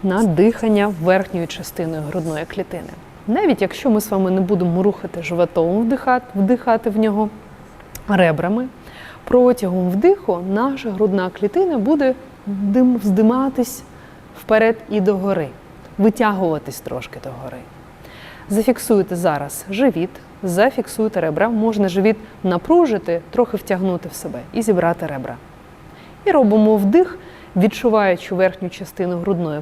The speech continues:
клітини. Бачите, в мене ребра не рухаються, живіт не рухається,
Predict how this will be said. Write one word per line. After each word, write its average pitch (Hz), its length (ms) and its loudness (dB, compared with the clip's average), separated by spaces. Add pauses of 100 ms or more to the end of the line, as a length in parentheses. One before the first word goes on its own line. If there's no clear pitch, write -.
клітини. 254 420 -2 (3000)
Бачите, 240 420 2
в 185 80 2
мене 202 380 4 (180)
ребра 185 480 2 (280)
не 202 240 2
рухаються, 226 720 0 (540)
живіт 196 400 2
не 190 160 2
рухається, 214 720 0